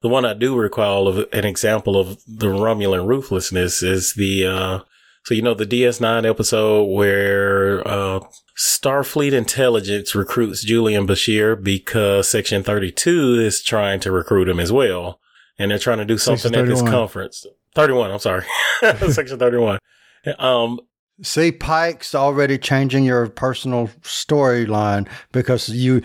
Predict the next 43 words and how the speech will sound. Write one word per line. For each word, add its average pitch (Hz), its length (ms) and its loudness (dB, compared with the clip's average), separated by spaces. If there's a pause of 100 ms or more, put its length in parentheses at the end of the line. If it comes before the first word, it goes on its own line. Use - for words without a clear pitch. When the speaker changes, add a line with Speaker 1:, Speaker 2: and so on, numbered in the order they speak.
(120)
Speaker 3:
you, 127 220 0
it 135 200 0
had, 117 180 -2
you 143 160 2
thought 127 240 0
it 120 120 -2
had 110 140 -4
changed 120 440 -2
to 110 260 0
Section 120 460 -2
thirty-two. 120 560 -2
See? 127 340 -2 (320)
Speaker 1:
<laughs> 151 340 -20
Moving 156 340 0
up. 139 200 0
We're, 156 300 0
we're, 143 200 -2
we're, 139 220 -2
we're 135 120 0
moving 147 300 0
up 151 120 -2
numbers 135 360 2
around 107 280 4
here. 98 220 0 (440)
Uh, 151 240 4
but 147 480 -2
so 170 420 0 (100)
there 160 240 2
was 190 160 0
an 185 80 4
episode 135 540 0 (180)
that 151 200 -2
ep-, 165 200 -2
in 143 120 -2
that 165 100 2
particular 139 340 0
episode, 120 380 2
they 113 100 4
were 117 120 4
on 120 240 0
in 131 140 0
this 127 120 0
conference, 104 640 -2